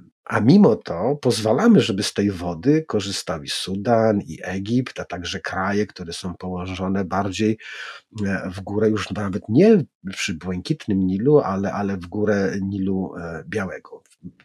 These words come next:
Dogadujemy się wspólnie, jak korzystać z wód Nilu. Mówi Etiopia, to dogadajmy się też, żebyśmy mogli wszyscy wspólnie korzystać z wód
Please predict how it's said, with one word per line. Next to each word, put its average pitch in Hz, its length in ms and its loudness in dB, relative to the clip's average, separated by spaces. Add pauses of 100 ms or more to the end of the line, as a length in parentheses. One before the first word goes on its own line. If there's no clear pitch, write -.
(120)
Dogadujemy 107 600 4
się - 140 -4
wspólnie, 135 400 4
jak 110 180 4
korzystać 101 500 -4
z 92 140 -8
wód 101 300 -6
Nilu. 85 360 -10 (920)
Mówi 104 260 2
Etiopia, 98 460 -4
to 127 80 2
dogadajmy 104 680 4
się 107 200 0
też, - 580 0
żebyśmy 98 540 -2
mogli 98 320 -2
wszyscy - 440 -4
wspólnie 98 440 -2
korzystać 104 540 -2
z 95 100 -8
wód 80 400 -10